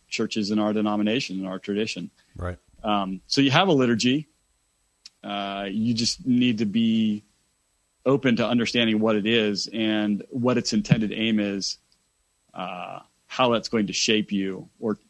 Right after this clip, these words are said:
Speaker 1: help you to become more like Christ.
Speaker 2: Yeah. And I even think too, like, I, I've been a part of, um, a lot of this is, is parachurch ministry, college church ministry, things like that. And I remember having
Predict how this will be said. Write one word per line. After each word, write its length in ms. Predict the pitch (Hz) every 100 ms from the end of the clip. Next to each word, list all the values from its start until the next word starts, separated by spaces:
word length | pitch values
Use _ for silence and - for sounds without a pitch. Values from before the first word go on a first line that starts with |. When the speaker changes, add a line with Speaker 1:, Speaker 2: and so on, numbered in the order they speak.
| _
Speaker 1:
help 240 | - 107 110
you 80 |
to 60 | 98
become 300 | 98 - 101
more 140 | 98 92
like 180 | 95
Christ. 480 | - 95 104 - - - -
Speaker 2:
Yeah. 300 | 113 104 101 -
And 100 | 147
I 140 | 170
even 220 | 190 147
think 240 | 127 139 -
too, 220 | 147 139
like, 220 | 127 107
I, 160 | 120 117
I've 120 | 120
been 140 | 123
a 60 | 110
part 300 | - 110 113
of, 340 | 101 95 - -
um, 580 | 98 95 90 87 85 - -
a 40 |
lot 200 | 107 117
of 80 | 110
this 200 | 98 -
is, 140 | 90 - _
is 160 | 95 -
parachurch 640 | - 98 95 - 95 -
ministry, 320 | 98 90 - 85
college 400 | 92 87 87 -
church 220 | 90 -
ministry, 320 | 87 85 87
things 260 | 85 92 -
like 160 | 82
that. 280 | 85 80 80
And 140 | 80 76 _ _ _ -
I 80 | 117
remember 280 | 127 131 110
having 340 | 107 95 85